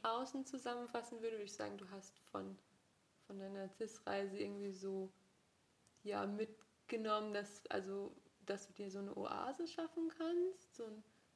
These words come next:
so ein, ja, diesen Raum, wo, wo du irgendwie so deinen Lebensablauf hast und deine Freunde und, und diese Warmherzigkeit von Velio und auch diese, ja, dieses Überkommen von,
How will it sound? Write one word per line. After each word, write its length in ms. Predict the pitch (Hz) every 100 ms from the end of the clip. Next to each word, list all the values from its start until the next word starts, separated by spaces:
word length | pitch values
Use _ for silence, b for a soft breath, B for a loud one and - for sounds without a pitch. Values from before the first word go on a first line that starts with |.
| _ - 214
so 160 | 208
ein, 400 | 202 202 214 214
ja, 160 | 208 214 - - 196
diesen 240 | 208 214
Raum, 500 | 202 202 214 269 277 240
wo, 200 | 214 208
wo 40 |
du 200 | 202 233
irgendwie 300 | 233 226 220
so 140 | 214 214
deinen 220 | 208 208
Lebensablauf 1700 | 208 240 285 294 294 - 285 294 - - - - - 262 285 285 294
hast 280 | 320 311 -
und 200 | 220 220
deine 220 | 214 214
Freunde 580 | - 208 233 320 302 269
und, 160 | 226 226 B B B -
und 160 | 220
diese 280 | 214 220 190
Warmherzigkeit 840 | 202 220 240 233 233 - - 226
von 320 | - 214 208 196
Velio 480 | 220 254 254 240
und 220 | 214 214 -
auch 220 | 214 - -
diese, 400 | 208 196 202 202 b b b b -
ja, 320 | 214 196 196 - - -
dieses 260 | 196 202
Überkommen 600 | 220 208 208 240 233 247
von, 380 | - 226 220 220